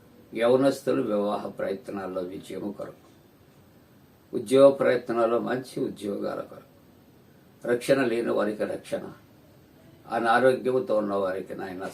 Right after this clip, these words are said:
స్వస్థత. అలాగే ప్రభా, ఇదిగో యాక్సిడెంట్ అయిన బిడ్డలు, కొంతమంది నా ప్రభా, ఇదిగో హాస్పిటల్స్లో నాయన వారు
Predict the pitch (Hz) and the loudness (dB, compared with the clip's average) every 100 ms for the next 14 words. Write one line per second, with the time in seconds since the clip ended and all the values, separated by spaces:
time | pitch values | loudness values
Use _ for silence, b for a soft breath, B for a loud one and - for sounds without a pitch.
0 | - - - - - - - - - - | -10 -12 -10 -14 -14 -20 -20 -20 -20 -20
1 | - - - - - - - - - 113 | -20 -20 -20 -20 -20 -20 -20 -18 -6 -2
2 | 104 98 101 - 107 104 139 139 - 110 | 0 -2 -4 -4 -2 -2 -2 -6 -10 -10
3 | 95 87 90 101 104 - 110 98 95 98 | -8 -6 -6 -4 -6 -6 -8 -6 -4 -4
4 | 95 107 - - - - - - - - | -4 -4 -4 -6 -12 -20 -20 -20 -20 -20
5 | - - - - 104 101 92 92 92 90 | -20 -20 -12 -6 -4 -4 -6 -8 -8 -8
6 | 90 - 98 98 101 117 110 101 95 - | -8 -6 -4 -2 0 0 0 -2 -4 -4
7 | - - - - 95 92 92 - 92 92 | -8 -8 -10 -8 -10 -10 -8 -8 -8 -8
8 | - - - - - - - - - 107 | -10 -12 -18 -20 -20 -20 -20 -20 -8 -2
9 | 110 | 0